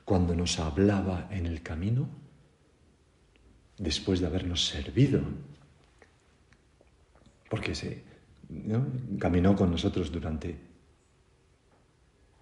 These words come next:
Pues, qué suerte tenemos, verdaderamente. Vamos a acudir a la Virgen.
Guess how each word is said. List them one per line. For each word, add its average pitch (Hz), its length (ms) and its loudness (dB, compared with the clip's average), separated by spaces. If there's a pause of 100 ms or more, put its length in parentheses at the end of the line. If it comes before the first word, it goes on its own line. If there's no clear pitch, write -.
(1500)
Pues, - 360 -2 (460)
qué 151 100 0
suerte - 300 0
tenemos, - 420 0
verdaderamente. 76 680 -4 (1400)
Vamos 151 220 0
a 117 40 2
acudir 87 300 2
a 78 40 2
la 73 120 2
Virgen. - 340 -6